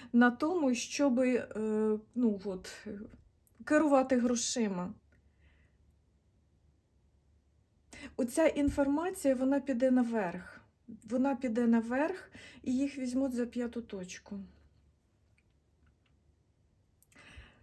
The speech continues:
Е, зима, бачите, зима і допомога. Там не видно.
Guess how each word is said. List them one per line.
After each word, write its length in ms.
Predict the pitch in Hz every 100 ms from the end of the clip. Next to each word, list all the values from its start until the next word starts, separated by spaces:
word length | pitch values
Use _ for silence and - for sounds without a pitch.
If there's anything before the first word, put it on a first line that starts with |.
| _ _ _ _ _ _ _ _ _ _ _ _ -
Е, 320 | 240 247 254 233 _ _ _ _ _ -
зима, 520 | 214 220 262 247 214
бачите, 580 | 190 220 285 285 - 226
зима 580 | 208 233 233 240 262 311 - - - - -
і 440 | 233 254 269 277 277
допомога. 1000 | 214 254 254 269 262 262 220 180 175 180 - - _ _ _ -
Там 220 | 98 98
не 100 | 101
видно. 480 | 104 104 104 95